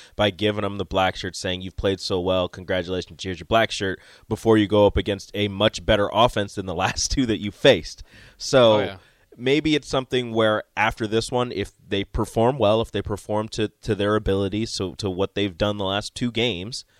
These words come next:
Speaker 1: um, and they win, 'cause I don't think they'll be handed out after a loss,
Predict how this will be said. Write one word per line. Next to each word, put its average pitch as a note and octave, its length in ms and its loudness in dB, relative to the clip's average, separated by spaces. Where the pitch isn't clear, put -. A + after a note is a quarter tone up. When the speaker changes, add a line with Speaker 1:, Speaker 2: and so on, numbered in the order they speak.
Speaker 1:
um, F2+ 580 -2
and G2+ 160 -4
they A2 60 2
win, A#2 460 2
'cause G2 200 -8
I F#2+ 80 -2
don't G#2+ 160 -6
think G2+ 140 -10
they'll G2+ 100 -4
be G#2 100 -8
handed G#2 220 -6
out G2 140 2
after F#2+ 180 -6
a F2+ 80 -2
loss, A#2 380 0